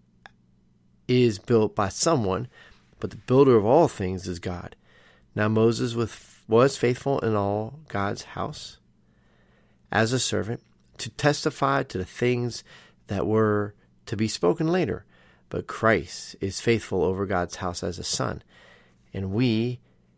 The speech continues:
are his house, if indeed we hold fast our confidence and our boasting in our hope." So, all right, so that's chapter three, verses one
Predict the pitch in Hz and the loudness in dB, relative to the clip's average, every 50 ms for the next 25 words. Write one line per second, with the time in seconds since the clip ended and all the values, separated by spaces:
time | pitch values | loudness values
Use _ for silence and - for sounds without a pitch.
0 | _ _ _ _ _ - 110 113 113 117 123 123 95 92 120 123 123 - - - | _ _ _ _ _ -2 0 2 4 2 2 0 -2 -2 0 0 0 -2 -4 -6
1 | - 113 107 - - - - - - 101 - - 110 104 98 110 110 107 107 98 | -6 -6 -6 -6 -6 -8 -10 -6 -6 -6 -4 -4 -4 -2 0 2 2 2 0 0
2 | 101 104 98 - - 98 95 - - - - 117 113 113 123 - - - - 113 | -2 -4 -4 -2 -4 -4 -4 -4 -6 -4 -2 -2 0 -2 -4 -6 -10 -10 -6 -6
3 | 107 107 - - - - 135 123 - - 101 98 - - - - - _ - - | -6 -6 -6 -10 -8 -6 -6 -6 -4 -4 -4 -4 -6 -6 -12 -18 -18 _ -20 -20
4 | _ _ _ _ _ _ _ _ - 117 113 117 120 117 - - 110 110 101 101 | _ _ _ _ _ _ _ _ -6 -4 -2 0 -2 -2 -2 -2 -2 -4 -2 0
5 | 107 110 110 107 - - - 104 101 95 - - 95 98 - - - 92 92 92 | 0 0 0 0 -2 -6 -4 -4 -4 -4 -6 -8 -8 -6 -8 -8 -8 -8 -8 -8
6 | 87 - - - - - - - - - - - _ _ _ - _ _ _ _ | -8 -10 -12 -14 -14 -14 -14 -14 -14 -14 -14 -16 _ _ _ -20 _ _ _ _
7 | _ _ _ _ _ _ _ _ _ _ - - - 110 104 101 98 _ _ _ | _ _ _ _ _ _ _ _ _ _ -12 -6 -2 -2 -2 -2 -2 _ _ _
8 | _ _ _ _ _ _ - - - 104 98 - - - 110 110 - - - - | _ _ _ _ _ _ -16 -4 -2 0 0 0 0 0 0 0 0 -2 -8 -12
9 | - - - - - - 113 - 104 98 - - - 120 117 110 95 - 110 101 | -14 -16 -12 -8 -4 -4 -2 -2 -4 -8 -8 -6 0 2 2 2 2 0 -4 -4
10 | - - 98 92 90 101 104 104 104 104 104 101 | -4 -6 -8 -8 -6 -6 -4 -2 -2 -2 -4 -6